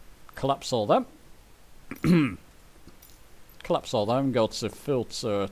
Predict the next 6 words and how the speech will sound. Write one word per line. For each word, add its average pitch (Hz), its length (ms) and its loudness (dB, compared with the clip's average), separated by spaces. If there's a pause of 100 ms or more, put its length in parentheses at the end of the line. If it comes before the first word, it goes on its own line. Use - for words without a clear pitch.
(120)
to 95 220 -6 (120)
all, 208 580 4 (320)
uh, 131 180 6
assigned 156 800 4 (480)
under 110 220 0
autopilot. 127 920 2